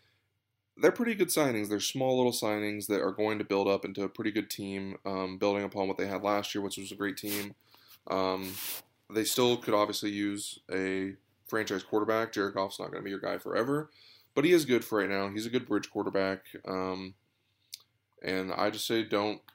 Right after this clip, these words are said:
fix what isn't broken. I mean, they were doing good last year. They almost got into the playoffs. Um, they beat their rival at the end of the season in a pretty crazy game. So I think them, um,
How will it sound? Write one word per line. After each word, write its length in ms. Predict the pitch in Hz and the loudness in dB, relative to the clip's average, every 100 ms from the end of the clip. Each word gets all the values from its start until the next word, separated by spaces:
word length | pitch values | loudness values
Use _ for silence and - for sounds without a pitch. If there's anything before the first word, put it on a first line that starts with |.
| _ _ | _ _
fix 260 | - 117 - | -4 -4 -2
what 100 | 104 | -2
isn't 180 | 101 85 | -4 0
broken. 560 | 101 110 101 95 95 - | 4 4 2 -4 -6 -4
I 60 | 98 | -2
mean, 340 | 95 95 98 | -2 -4 -4
they 160 | 98 101 | 0 4
were 120 | 107 | 4
doing 260 | 107 113 107 | 4 2 2
good 200 | 101 98 | 2 2
last 300 | 98 98 - | 0 0 -2
year. 220 | 98 98 | 0 2
They 140 | - | 0
almost 360 | - 98 101 95 | -2 -2 -2 0
got 200 | 98 98 | 0 0
into 240 | 95 98 | -2 -4
the 120 | 98 - | -8 -2
playoffs. 600 | 113 113 110 107 - - _ _ _ _ - | 2 4 2 -2 -6 -8 _ _ _ _ -8
Um, 340 | 85 87 92 | -4 -2 -4
they 60 | 90 | -4
beat 200 | 98 101 | -2 0
their 100 | 92 | 0
rival 360 | 95 101 101 98 | 0 2 2 0
at 60 | |
the 60 | 92 | -2
end 100 | 95 | -6
of 40 | |
the 60 | 101 | -4
season 320 | - 107 107 | -4 -2 -2
in 100 | 101 | -4
a 60 | 92 | -6
pretty 220 | - 95 | -4 -4
crazy 320 | - 85 87 | -2 -4 -4
game. 480 | 98 104 107 107 104 _ _ _ _ - | -6 -4 -4 -6 -8 _ _ _ _ -2
So 140 | 110 | 4
I 100 | 110 | 4
think 260 | 131 147 139 | 4 -2 0
them, 360 | 123 120 117 - | 0 0 -4 -2
um, 480 | 101 101 101 98 | -2 -2 -4 -6